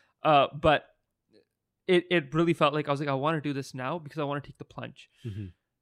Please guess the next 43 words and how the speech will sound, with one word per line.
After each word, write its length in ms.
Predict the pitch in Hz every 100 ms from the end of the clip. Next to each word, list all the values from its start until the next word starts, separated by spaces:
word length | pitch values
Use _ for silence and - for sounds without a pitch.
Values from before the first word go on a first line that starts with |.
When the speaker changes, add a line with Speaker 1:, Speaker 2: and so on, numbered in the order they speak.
| _ _
Speaker 1:
And 260 | 147 147 143
so 520 | - 147 135 131 127 _ _ _ _ _ _ _ -
we, 320 | 143 151 135
they 140 | 131
were 120 | 135 135
like, 380 | 131 127 _
uh, 400 | 135 127 123 123 127 _ _ _ _ _ -
when 140 | 151
I 20 |
got 240 | 147 165 180
them 140 | 180
on 120 | 160
board 340 | 139 139 175 - _ _ -
and 80 | 151
I 80 | 147
was 100 | 143
like, 140 | 135
"Look," 200 | 135 131 135
I 20 |
was 80 | 131
like, 120 | 127
"if 40 |
it 80 | 131
doesn't 240 | 151 165 156
work 200 | 151 143
out," 180 | 170 - _ _ _ _ _ _ _
I 60 | 131
was 60 | 131
like, 80 | 131
"I'll 100 | 131
go 80 |
back 220 | 123 120 - _ _ _
and 160 | - 131
finish 240 | 131 -
my 120 | 127
degree." 400 | 127 127 131 135 _ 113
Speaker 2:
Mm-hmm. 260 | 98 95 87
Speaker 1:
And 100 | 139
I 20 |
was 100 | 135 135
like, 80 | -
"I 120 | 147
can, 260 | - 156